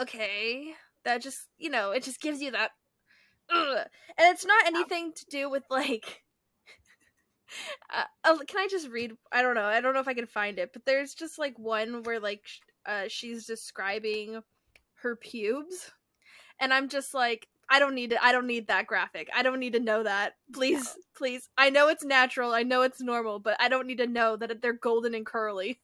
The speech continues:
Speaker 1: <laughs>
Speaker 2: Yeah, like, I would be equally distraught if I was reading a book and the author described a man's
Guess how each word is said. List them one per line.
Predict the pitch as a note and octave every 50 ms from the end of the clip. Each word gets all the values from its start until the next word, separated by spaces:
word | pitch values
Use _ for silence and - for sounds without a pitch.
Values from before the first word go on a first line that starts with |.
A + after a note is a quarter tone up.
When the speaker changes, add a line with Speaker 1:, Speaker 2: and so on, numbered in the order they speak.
| _ _ _
Speaker 1:
<laughs> | F#4 F#4 _ A#4 A4+ _ _ _ _ _ _ _ _ _ _ _ _ - - _ _
Speaker 2:
Yeah, | C4+ C4 A3 - - _
like, | B3+ D#4 D#4+ D#4 -
I | - B3+ C4
would | D#4+ F#4+ F#4+ -
be | G4+ G4 G4 F#4+ F#4 F4 E4 - - _ _ _
equally | C4+ B3+ - C#4 C#4 C4+ C4
distraught | G#3 A3+ A3+ - - - - A#3+ F3+ E3+ G3+ G3 - - _ _ _
if | G#3+ A#3+ A#3 - - - - _ _ _
I | - G#3 G3+
was | G#3 G#3+ G3 G3+ F#3
reading | G3+ G3 G3+ G#3+ G#3+
a | G#3
book | F#3+ G3 G3+ F#3+ G3+ G3 - _ _ _ -
and | G#3+ G#3 F#3+ F3+ F3+ F#3+ F#3
the | F#3+
author | - - F#3 F3+ F#3 - G3 G3
described | G3 - F#3 - - - F3 E3 E3+ E3 E3+ - _ _ _ _
a | G#3+
man's | G#3+ F#3+ F3+ D#3+ D#3 F3 - G3 - - -